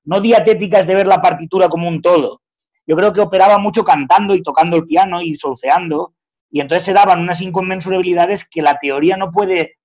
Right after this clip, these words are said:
conmensurar, porque de hecho no se pueden conmensurar. Y entonces,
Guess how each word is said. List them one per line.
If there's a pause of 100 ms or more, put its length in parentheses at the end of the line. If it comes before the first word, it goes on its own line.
(200)
conmensurar, (720)
porque
de
hecho
no
se
pueden
conmensurar.
Y
entonces,